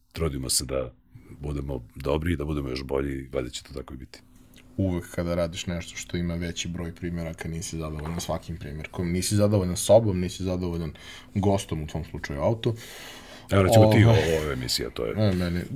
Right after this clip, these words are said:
Speaker 2: meni je ovo za sad <laughs> ok, u principu. A, mislim da je taj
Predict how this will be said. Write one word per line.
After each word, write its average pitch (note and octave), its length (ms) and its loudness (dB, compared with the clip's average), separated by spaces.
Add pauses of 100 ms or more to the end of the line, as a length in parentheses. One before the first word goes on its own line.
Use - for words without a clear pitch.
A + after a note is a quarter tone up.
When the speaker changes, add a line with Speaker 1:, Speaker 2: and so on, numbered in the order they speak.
Speaker 2:
meni C3 240 4
je A2 80 6
ovo F#2+ 140 2
za F2+ 120 -4
sad F2 200 0 (280)
<laughs> F#2+ 320 0
ok, - 160 -2 (240)
u F2+ 60 -10
principu. E2+ 560 -4 (720)
A, F#2+ 360 6 (1800)
mislim D3+ 420 2
da A2+ 340 -4
je A2 160 -2
taj D#3 160 4